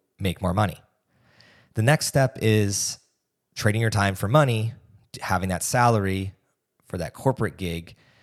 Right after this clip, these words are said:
For me, I went to engineering school because I could command a high salary and then leverage that into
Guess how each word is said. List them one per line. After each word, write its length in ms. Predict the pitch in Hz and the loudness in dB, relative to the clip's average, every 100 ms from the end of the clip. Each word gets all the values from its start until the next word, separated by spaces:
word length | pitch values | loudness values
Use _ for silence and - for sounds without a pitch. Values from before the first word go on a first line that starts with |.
| _ _ | _ _
For 140 | - 104 | -6 -2
me, 240 | 120 127 | 0 0
I 100 | 110 | 0
went 200 | 110 104 | 0 -2
to 340 | - 107 98 | -4 -2 -2
engineering 400 | 90 104 101 113 | -4 -4 -4 -4
school 640 | 110 - 117 113 110 107 - | -4 -2 0 2 0 -4 -8
because 240 | 98 104 92 | -8 -4 -4
I 60 | |
could 180 | 87 92 | -4 -8
command 420 | - 92 95 98 | -8 -6 -2 -2
a 60 | 92 | -4
high 220 | - 92 | -4 -6
salary 640 | - - 95 107 120 135 - | -4 -2 0 0 0 -2 -4
and 140 | 98 | -4
then 220 | 92 90 | -4 -4
leverage 380 | 92 95 95 82 | -2 -2 -4 -4
that 260 | 92 87 - | -6 -6 -8
into 180 | 82 | -10